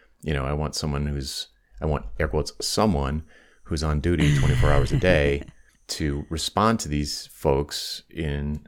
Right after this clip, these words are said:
Speaker 1: a very timely fashion. And, and, you know, so it's like, you can have, so I just wanted to make the distinction between the, the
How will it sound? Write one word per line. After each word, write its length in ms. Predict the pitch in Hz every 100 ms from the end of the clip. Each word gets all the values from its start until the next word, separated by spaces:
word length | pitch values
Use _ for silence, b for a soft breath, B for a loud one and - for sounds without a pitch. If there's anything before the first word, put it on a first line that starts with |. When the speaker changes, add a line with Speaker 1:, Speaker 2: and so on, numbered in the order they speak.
| _
Speaker 1:
a 160 | 71 69
very 340 | 67 78 80
timely 400 | 73 - 71 71
fashion. 500 | 71 80 90 - 62
And, 220 | 62 64 58
and, 220 | - 60 - _ -
you 100 | 73
know, 140 | 55
so 180 | - -
it's 160 | 78 85
like, 180 | 78 127
you 60 |
can 140 | 131 120
have, 260 | 117 107 B B B
so 100 | B
I 60 | 95
just 160 | 92 -
wanted 160 | 90
to 40 | 85
make 160 | 80 -
the 80 |
distinction 420 | 73 - 78 - 69
between 400 | - 73 71 -
the, 460 | - 80 80 55 - - _ b
the 400 | - 73 69 67